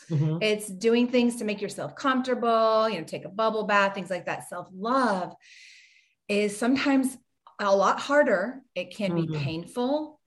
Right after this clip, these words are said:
Speaker 2: and it can
Speaker 1: Mm.
Speaker 2: be uncomfortable
Speaker 1: Okay.
Speaker 2: too. So for example,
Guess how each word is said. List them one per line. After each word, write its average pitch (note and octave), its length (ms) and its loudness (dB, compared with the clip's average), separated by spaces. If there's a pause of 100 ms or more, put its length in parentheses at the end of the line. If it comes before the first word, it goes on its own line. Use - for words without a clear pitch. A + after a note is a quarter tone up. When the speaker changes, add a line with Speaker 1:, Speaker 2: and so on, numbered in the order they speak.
(140)
Speaker 2:
and F#3 120 -2 (120)
it F#3+ 160 0
can D3+ 140 2
Speaker 1:
Mm. C3 40 4
Speaker 2:
be B3+ 180 2
uncomfortable F#3 1400 -4 (140)
Speaker 1:
Okay. E3 240 2
Speaker 2:
too. F3+ 460 -4
So - 240 -2
for G3 240 -2
example, F#3+ 840 -2